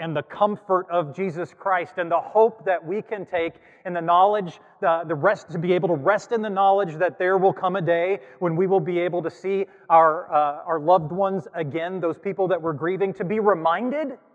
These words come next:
that even in the midst of our grief, because we share a hope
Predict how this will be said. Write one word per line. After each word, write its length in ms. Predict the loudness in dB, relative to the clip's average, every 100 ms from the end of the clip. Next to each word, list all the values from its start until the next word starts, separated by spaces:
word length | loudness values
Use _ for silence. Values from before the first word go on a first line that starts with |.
| _ _ _ _ _
that 240 | 0 0 0
even 300 | 0 2 0
in 80 | -2
the 80 |
midst 420 | -4 0 -2 -2 0
of 180 | 2 2 4
our 300 | 4 4 2
grief, 420 | -2 -6 -8 -10 -16 _ _ _ _ _ _ _ _ _ _ _ _ _ _ _ _ _
because 380 | -6 -2 0 0
we 140 | 0 -4
share 280 | 0 0
a 60 | 0
hope 500 | -8 0 2 2